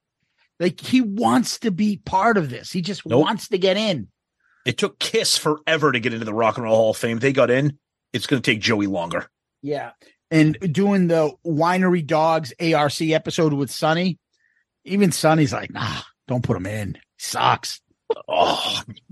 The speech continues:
Speaker 2: fucking dry snitch move right there.
Speaker 1: Oh, yes.
Speaker 2: Yeah,
Speaker 1: Uh,
Speaker 2: winery dogs.
Speaker 1: over on our Instagram page, Brian Stone, seven seven eight one, great episode. Uncle Kiss Senior says,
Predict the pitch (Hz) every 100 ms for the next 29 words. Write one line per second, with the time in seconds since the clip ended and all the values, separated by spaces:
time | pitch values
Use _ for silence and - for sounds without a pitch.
0 | - - 90 - 80 - _ - 85 95
1 | 110 - - 98 98 - 113 113 95 98
2 | 87 - 214 233 233 202 175 - - _
3 | 143 120 135 131 123 - - _ _ _
4 | _ - 196 247 - 180 180 185 175 -
5 | - - - _ _ - 233 269 254 220
6 | 185 226 233 - 202 175 180 165 190 165
7 | 139 113 - _ _ _ _ _ - 170
8 | 196 185 - 202 202 202 175 - 196 196
9 | - 202 190 180 185 180 180 165 139 156
10 | 180 185 175 175 170 135 - 196 226 226
11 | 208 - 233 202 - 208 220 185 120 -
12 | 160 143 147 151